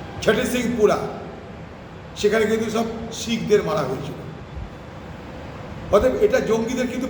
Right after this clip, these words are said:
পুরানা স্টাইল, তারা আমাদের মধ্যে বিভাজন করার জন্য, হিন্দু মুসলমানের বিভাজন হোক, গণ্ডগোল লেগে যায় দেশ জুড়ে,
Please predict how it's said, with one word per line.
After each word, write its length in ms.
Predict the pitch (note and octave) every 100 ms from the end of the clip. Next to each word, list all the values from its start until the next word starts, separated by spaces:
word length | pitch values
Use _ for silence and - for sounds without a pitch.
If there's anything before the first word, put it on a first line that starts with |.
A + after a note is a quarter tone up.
| A3+
পুরানা 280 | A#3 A#3 G3
স্টাইল, 300 | - E3+ - - - - - - - - - - - - - - - - -
তারা 160 | A3
আমাদের 460 | B3+ B3 G3 A3 A3+
মধ্যে 260 | A3+ A3 A#3
বিভাজন 460 | E3+ F#3 G#3+ G#3+ G3+
করার 260 | F#3+ F3+
জন্য, 180 | F#3 G3+
হিন্দু 320 | E3+ G#3 G#3+
মুসলমানের 380 | G3+ G3 G3 F#3
বিভাজন 300 | E3 F3+ F#3
হোক, 160 | F3+ F#3+ - - - - - - -
গণ্ডগোল 400 | D3+ F#3+ G3+ G3+
লেগে 200 | F#3+ G3
যায় 160 | G3+ F#3+
দেশ 320 | F3 G3 -
জুড়ে, 200 | F#3